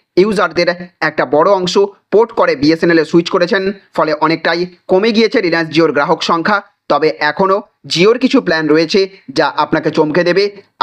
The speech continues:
আপনি যদি Jio-র একটি সস্তা রিচার্জ প্ল্যানের সন্ধান করে থাকেন, তাহলে জেনে নিন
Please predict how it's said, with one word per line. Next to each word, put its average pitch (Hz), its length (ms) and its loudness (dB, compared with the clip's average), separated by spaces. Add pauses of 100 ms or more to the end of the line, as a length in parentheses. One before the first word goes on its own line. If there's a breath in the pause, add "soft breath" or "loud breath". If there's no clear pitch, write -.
আপনি 202 240 0
যদি 247 200 2
Jio-র 214 220 2
একটি 226 120 2 (120)
সস্তা 196 340 -2
রিচার্জ 175 320 0
প্ল্যানের 180 320 -2
সন্ধান 156 340 2
করে 165 120 2
থাকেন, 185 300 -2 (340)
তাহলে 160 220 0 (100)
জেনে 170 200 0
নিন 196 120 0